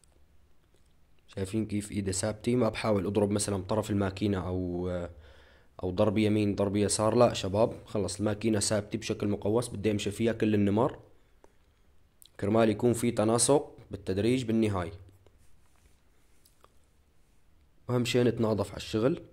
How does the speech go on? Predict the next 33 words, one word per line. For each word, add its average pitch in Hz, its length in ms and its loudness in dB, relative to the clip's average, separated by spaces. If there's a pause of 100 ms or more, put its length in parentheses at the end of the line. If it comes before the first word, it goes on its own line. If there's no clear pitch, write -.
(240)
وننفض 101 400 -2
الشعر، 110 380 -2
لأنه 104 220 2
الشعر 123 360 2
ب-، 107 120 -6
بضايق 95 520 2
الزبون، 90 400 -2
وخاصة 104 420 -4
ب-، 87 500 -8 (360)
بالصيف 107 520 -2
لما 95 160 0
يكون 98 260 0
في، 101 340 -2 (460)
في 101 200 0
عرق 110 260 2
وفي 101 200 -4
دبق، 107 420 4
وإذا 95 400 0
كان 113 320 4 (500)
المكيف 98 760 0
مصطفى 98 340 -6
شوي، 104 440 0 (680)
يعني 131 260 8
دائمًا 139 300 10
لازم 120 300 6
نحن 117 260 2
نتناظف، 117 440 4
لأنه 113 260 4
دائمًا 120 280 8
الشعر 127 320 4
الناعم 120 320 4
شباب، 123 480 4 (200)
آه، 95 380 2